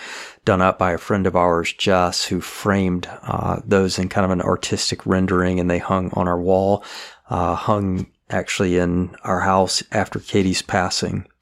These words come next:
Katie goes on to write, "So much about being planted and trees. I never thought much about trees until I moved to central Illinois."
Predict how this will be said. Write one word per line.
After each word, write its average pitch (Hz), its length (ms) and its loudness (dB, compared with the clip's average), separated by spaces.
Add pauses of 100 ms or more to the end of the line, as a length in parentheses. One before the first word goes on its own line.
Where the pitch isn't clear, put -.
(1200)
Katie 113 240 8
goes 104 220 4
on 101 160 6
to 95 80 0
write, 90 400 0 (420)
"So - 240 2
much 143 300 2
about 101 240 2
being 92 220 0
planted 113 920 0
and 92 220 -2
trees. 104 840 0 (360)
I 120 60 0
never 175 240 6
thought 117 460 0
much 98 260 0
about 90 300 0
trees 95 520 2
until 95 300 2
I 92 80 6
moved 95 380 2
to 104 60 -2
central 107 540 0
Illinois." 95 680 4